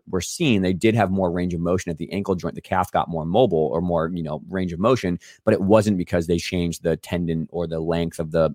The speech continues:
Achilles or the muscle itself being longer. It was probably, again, that tolerance to stretch. So,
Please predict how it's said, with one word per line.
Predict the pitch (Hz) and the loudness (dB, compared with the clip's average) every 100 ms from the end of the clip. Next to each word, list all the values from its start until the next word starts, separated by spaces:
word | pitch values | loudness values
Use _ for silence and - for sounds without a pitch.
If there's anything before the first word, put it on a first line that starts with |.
| - | -6
Achilles | - - 82 85 85 | -6 0 2 2 0
or | - 85 | 0 -2
the | 82 | -2
muscle | 90 80 - 82 | 0 0 0 0
itself | 73 - 80 80 | -2 0 2 2
being | - 80 | -2 -2
longer. | 82 120 107 87 87 - - _ | 4 6 6 4 2 -6 -20 _
It | 104 | 0
was | 95 | 0
probably, | - 104 92 87 | 2 2 4 2
again, | 90 87 | 0 -2
that | 80 | -4
tolerance | - 78 78 76 | -4 -4 -4 -8
to | - | -14
stretch. | - 80 - - | -10 -8 -8 -4
So, | - 87 | 0 2